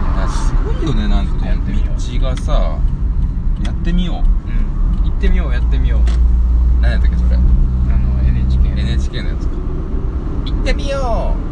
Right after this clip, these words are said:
Speaker 1: そうそうそうそう。
Speaker 2: やってみよう。
Speaker 1: のやつな。
Speaker 2: うん。あったね、そんなのね。
Speaker 1: あれ、これ合ってるんじゃないの？合ってないのか。あ、逆になんのか。
Speaker 2: わからない。
Speaker 1: め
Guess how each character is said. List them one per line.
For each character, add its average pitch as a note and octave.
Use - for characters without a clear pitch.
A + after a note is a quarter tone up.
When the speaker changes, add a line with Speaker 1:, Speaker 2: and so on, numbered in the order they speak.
Speaker 1:
そ -
う -
そ -
う -
そ -
う -
そ -
う。 -
Speaker 2:
や D#3+
っ D#3
て -
み -
よ C#3+
う。 -
Speaker 1:
の -
や -
つ -
な。 -
Speaker 2:
う -
ん。 -
あ -
っ -
た C#3
ね、 -
そ -
ん -
な -
の -
ね。 -
Speaker 1:
あ -
れ、 -
こ -
れ -
合 -
っ -
て -
る -
ん -
じ -
ゃ -
な -
い -
の？ -
合 -
っ -
て A3
な A#3
い A#3
の -
か。 -
あ、 -
逆 -
に -
な -
ん -
の -
か。 -
Speaker 2:
わ -
か -
ら B2+
な G3
い。 G3
Speaker 1:
め -